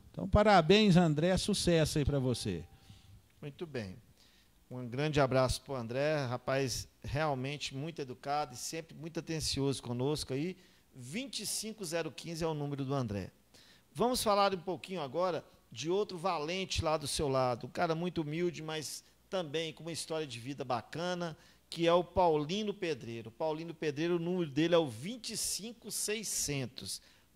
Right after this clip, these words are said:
Speaker 2: Paulino Pedreiro, vinte e cinco seiscentos. Fala um pouquinho desse seu candidato aí à Câmara de Vereadores.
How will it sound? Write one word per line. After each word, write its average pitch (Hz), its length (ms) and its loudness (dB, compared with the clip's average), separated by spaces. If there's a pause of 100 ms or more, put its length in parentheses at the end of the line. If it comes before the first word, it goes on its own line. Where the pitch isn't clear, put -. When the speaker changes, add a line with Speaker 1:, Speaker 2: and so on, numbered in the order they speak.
(100)
Speaker 2:
Paulino 175 480 4
Pedreiro, 165 540 -4
vinte 180 260 -10
e - 60 -6
cinco 165 300 -6
seiscentos. 180 760 -6 (300)
Fala 180 220 -2
um 185 40 -6
pouquinho 160 540 -10 (340)
desse 139 320 -2
seu - 220 -4
candidato 131 580 -2
aí 135 240 -2 (100)
à 127 140 -2
Câmara 139 420 -2
de 113 120 -8
Vereadores. 120 880 -8